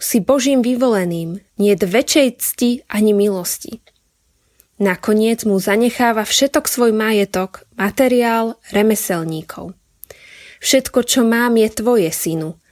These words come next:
aby tvoja úloha bola aspoň o trošičku ľahšia."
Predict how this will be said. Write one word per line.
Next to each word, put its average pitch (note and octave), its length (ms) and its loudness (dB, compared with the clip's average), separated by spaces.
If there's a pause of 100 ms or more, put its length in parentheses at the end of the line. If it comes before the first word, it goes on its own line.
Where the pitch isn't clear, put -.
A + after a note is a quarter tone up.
(260)
aby G#3 240 0
tvoja C4 400 0
úloha A3+ 480 0
bola G3+ 240 2
aspoň - 560 -4
o - 80 -8
trošičku - 560 -2
ľahšia." F3 480 -2